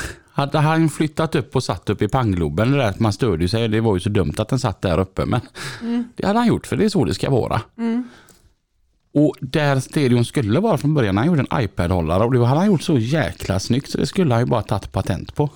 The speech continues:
Speaker 2: Mm.
Speaker 1: Eh, men, men alltså, bilen är... Uppe i taket var det även, eh, så gamla lampor.
Speaker 2: Mm.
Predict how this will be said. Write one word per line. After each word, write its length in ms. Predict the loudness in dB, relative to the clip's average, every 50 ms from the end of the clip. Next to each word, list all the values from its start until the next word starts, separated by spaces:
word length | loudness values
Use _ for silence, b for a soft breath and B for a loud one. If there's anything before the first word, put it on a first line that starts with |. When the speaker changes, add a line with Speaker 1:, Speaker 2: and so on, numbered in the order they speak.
| -4 0
Speaker 2:
Mm. 320 | 2 4 6 4 4 2 0 -8 _ _ _ _ _ _ _ -6 -2
Speaker 1:
Eh, 200 | 0 0 0 0
men, 200 | 0 0 0 -2 -2 -6 -8 -6 -4
men 160 | -2 -2 -2
alltså, 200 | -2 -4 -4 -4
bilen 380 | -4 -2 0 0 2 2 2 2
är... 120 | 2 0 -2 B B B B B B B B B B B B B B
Uppe 260 | -2 -2 0 0 -2
i 40 | -2
taket 360 | 0 0 -2 -2 -2 -2 -2 -2
var 100 | 0 0
det 80 | 0
även, 420 | 2 2 2 2 2 2 2 2 2
eh, 320 | 2 2 2 2 2 2 0 0 -2 -4 -8 _ _ _ _ _ _ _ _ _ _ _ -20 -20 -10
så 220 | -4 -2 -2 0
gamla 520 | 0 0 0 0 -2 -2 -4 -4 -6 -6 -4
lampor. 680 | -4 -2 -2 -2 -4 -6 -10 _ _ -2 -2 -2 -2 -4 -10 _ _ _
Speaker 2:
Mm. 280 | 0 2 2 2 2